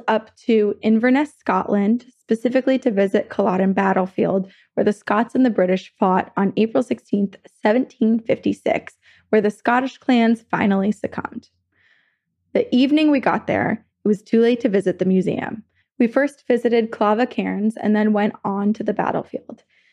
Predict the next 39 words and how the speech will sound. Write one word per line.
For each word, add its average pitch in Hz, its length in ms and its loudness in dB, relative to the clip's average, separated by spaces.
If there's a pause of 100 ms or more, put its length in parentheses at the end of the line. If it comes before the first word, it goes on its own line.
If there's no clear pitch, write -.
(420)
It 285 100 2
was 294 180 2
the 277 260 0
end 269 240 2
of 349 180 -2
April 208 520 0
and 208 160 2
still 214 260 -2
light 208 300 2
at - 160 -4
ten 196 240 -2
thirty 190 260 0
P 190 220 -2
M. - 320 -8 (340)
When 220 200 4
we 277 160 4
arrived, 226 500 -2
we 220 100 4
walked 196 380 -2 (100)
all 202 220 2
through 247 180 -2
the 254 80 0
battlefield 196 640 0
and 220 140 -2
past - 300 -8
the 247 100 0
clan 196 300 0
markers 185 500 0
and 208 240 2
large 185 400 -2
central 185 400 0
cairn. - 420 -8 (800)
I 233 240 2
took 240 360 -4
lots 202 340 0
of 196 100 -2
photos - 360 -6
that - 220 -8
night. - 360 -12